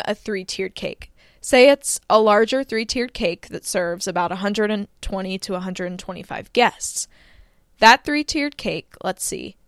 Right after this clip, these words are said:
I'm, I'm counting, I'm counting the amount of packs of butter that I go through for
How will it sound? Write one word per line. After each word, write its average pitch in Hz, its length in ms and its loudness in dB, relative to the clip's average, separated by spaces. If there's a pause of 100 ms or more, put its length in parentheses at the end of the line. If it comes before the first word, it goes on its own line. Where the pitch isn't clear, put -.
(720)
I'm, 202 220 -8
I'm 190 160 -8
counting, 175 540 -10
I'm 180 160 -10
counting 185 360 -8
the 190 140 -4
amount 175 420 -6
of - 140 -16
packs - 360 -8
of 170 140 -14
butter 156 300 -4
that 151 140 -6
I 160 80 -4
go 160 200 -6
through 175 360 -8 (340)
for 175 640 -4